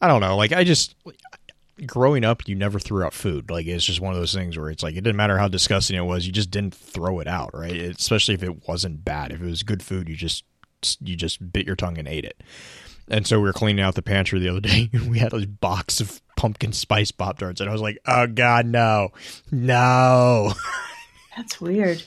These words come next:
Speaker 1: So I ate them, but I was not happy about it,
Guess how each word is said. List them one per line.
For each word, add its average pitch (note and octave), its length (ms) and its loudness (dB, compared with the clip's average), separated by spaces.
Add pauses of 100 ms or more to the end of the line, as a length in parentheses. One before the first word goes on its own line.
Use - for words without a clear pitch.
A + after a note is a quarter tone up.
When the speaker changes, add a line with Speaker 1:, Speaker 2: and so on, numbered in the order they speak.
Speaker 1:
So F3+ 120 2
I G#3 80 6
ate G3 240 6
them, G2+ 440 -4
but A2+ 140 4
I A2+ 100 6
was A2+ 160 4
not G#2+ 160 4
happy G#2 380 2
about F2 280 -2
it, F2+ 160 -4